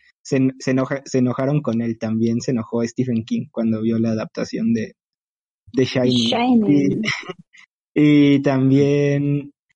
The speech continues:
Speaker 1: se supone, bueno, el autor se llama Anthony Burgess, no sé cómo se pronuncia. Él se enojó porque a Kubrick, eh, leyó el libro y, y el último capítulo, que es como importante, este, dijo, "Ah, bueno, no, no me importa, vo-, se va a quedar en
Speaker 2: No,
Speaker 1: que se
Speaker 2: no,
Speaker 1: queda".
Speaker 2: no,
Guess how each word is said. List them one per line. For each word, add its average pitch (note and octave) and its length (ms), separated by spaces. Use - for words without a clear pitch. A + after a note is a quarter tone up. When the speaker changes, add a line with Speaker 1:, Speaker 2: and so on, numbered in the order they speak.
Speaker 1:
se E3+ 120
supone, D#3 520
bueno, E3 220
el D3+ 80
autor C#3 360
se F3 80
llama D#3 460
Anthony D3 400
Burgess, D3+ 840
no C3+ 140
sé C3 120
cómo A#2+ 160
se - 120
pronuncia. A#2 460
Él D#3+ 260
se F3+ 120
enojó F3 340
porque D#3+ 520
a C3 220
Kubrick, F3 600
eh, C3+ 260
leyó C3+ 240
el F3 60
libro F#3+ 260
y, F#3+ 100
y B2+ 480
el C3+ 140
último E3 320
capítulo, D#3 500
que C3 140
es B2+ 80
como E3 240
importante, C3+ 760
este, A#2+ 640
dijo, C#3 240
"Ah, B3 140
bueno, A#3 240
no, A3 220
no G#3+ 80
me G#3+ 80
importa, D3+ 520
vo-, C3+ 300
se D3+ 160
va C#3+ 60
a D#3 60
quedar A#3+ 200
en C4 60
Speaker 2:
No, B3+ 80
Speaker 1:
que B3 100
se B3 80
Speaker 2:
no, C4+ 80
Speaker 1:
queda". C4 120
Speaker 2:
no, A#3+ 240